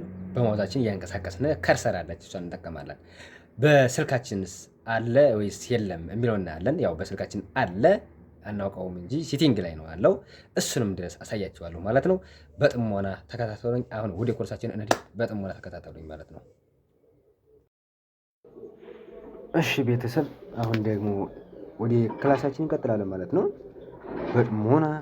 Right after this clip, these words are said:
አዳምጡ፣ ይ-፣ ይጠቅማችኋል። የሆነ ጊዜ እስከ መጨረሻው ተከታተሉ። አሁን በመጀመሪያ አማሪክ ዲክሽነሪያችንን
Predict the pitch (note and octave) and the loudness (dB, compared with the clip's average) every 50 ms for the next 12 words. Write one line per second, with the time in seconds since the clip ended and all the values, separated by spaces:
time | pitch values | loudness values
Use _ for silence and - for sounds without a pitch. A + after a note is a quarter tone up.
0 | - - - G2+ G#2 A2+ G#2+ G#2+ G#2+ C3 C#3 B2+ A#2 - - - G2 A#2 A#2+ C#3+ | -8 -10 -12 -8 -4 -2 -2 0 0 0 0 0 0 -2 -4 -6 -4 -2 0 0
1 | - A2 A2 G#2 G2+ - G2+ G2 F#2+ F#2+ G2+ A2+ C#3 C#3 C3+ B2 B2 C3+ C#3+ D#3+ | 0 0 0 -2 -2 -2 -4 -4 -4 -2 0 4 4 4 4 4 2 0 -2 -2
2 | E3 E3+ - - - - - - - - - - - - - - - - - - | -2 -4 -6 -12 -16 -16 -18 -18 -16 -16 -16 -16 -18 -18 -20 -20 -20 -20 -20 -18
3 | - - - - - - - - - - - D3 D3 C#3 B2+ B2 A#2+ A#2 B2 A#2 | -18 -18 -18 -16 -12 -12 -12 -10 -8 0 4 6 6 6 6 4 2 2 -2 -4
4 | A#2+ B2+ B2 B2 A2+ - B2+ B2 C#3+ F3+ A3+ A3+ - - - - - - - - | -2 -2 0 0 0 0 2 0 0 0 -2 -4 -8 -12 -14 -16 -16 -16 -16 -14
5 | - - - - - - - - - - G2 A#2 D3 D3+ D#3+ D#3 C3 A2 A2 A2+ | -14 -14 -14 -14 -14 -14 -12 -10 -6 -2 0 2 4 4 4 4 2 2 4 4
6 | C3+ D#3 F3 F3 D#3+ D3+ C#3 C#3 C3+ C3 C3 B2+ B2 - A2+ A2+ A#2+ C#3 D3+ C#3 | 6 6 6 6 6 4 4 4 2 2 0 -2 -4 -4 -2 2 4 4 4 2
7 | A#2+ A#2 A#2 C#3 C3+ - - C#3 C3 B2+ A#2+ A#2 A2+ G2+ G2+ G2+ G#2 G#2+ A2 G#2+ | 0 0 -4 -4 -4 -4 -6 -4 -2 0 0 0 0 0 -2 -2 -2 0 0 2
8 | G#2+ G#2 G#2 G2 - - G#2 G2 F#2 | 2 2 2 0 -2 -8 -8 -8 -8